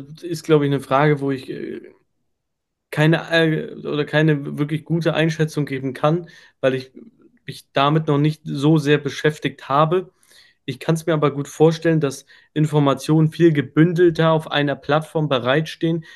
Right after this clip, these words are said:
dass man durch die K I besser, äh, auch Bescheid weiß, was geht gerade in dem Unternehmen ab, ähm, was steht auch als nächstes an,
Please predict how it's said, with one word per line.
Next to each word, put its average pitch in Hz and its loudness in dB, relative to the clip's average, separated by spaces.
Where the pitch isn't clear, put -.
dass 131 -10
man 139 -4
durch 147 -6
die 147 -8
K 139 -8
I 160 -4
besser, 139 -4
äh, - -8
auch - -8
Bescheid 156 -2
weiß, 156 2
was 143 -2
geht 151 -2
gerade 139 0
in 135 -2
dem 139 -2
Unternehmen 123 -4
ab, - -4
ähm, 135 -4
was 143 0
steht 151 0
auch 135 -4
als 139 -6
nächstes 131 -4
an, 160 -2